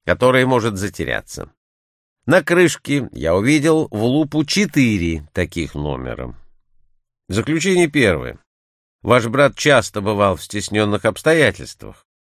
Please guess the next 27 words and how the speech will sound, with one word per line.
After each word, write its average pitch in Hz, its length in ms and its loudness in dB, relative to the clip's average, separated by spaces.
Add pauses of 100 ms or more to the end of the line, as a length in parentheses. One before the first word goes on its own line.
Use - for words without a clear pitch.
(160)
Заключение 127 760 0
второе. 95 600 2 (460)
У 110 140 0
него 113 260 4
по 107 140 -2
временам 104 600 2
бывали 98 360 0
и 131 60 -2
средства, - 720 -2 (140)
иначе 90 460 -2
он 104 160 2
не 104 120 4
мог 104 300 2
бы 110 220 2
выкупать 98 760 -2
часов. - 640 -14 (1300)
Теперь 87 340 -2
я 101 80 2
попрошу 113 480 -2
вас 127 300 0
взглянуть 104 680 0
на 160 120 2
внутреннюю 139 880 -2
пластинку, 160 760 -4 (520)
где 95 180 0
находится 143 680 -2
дырочка 110 840 -2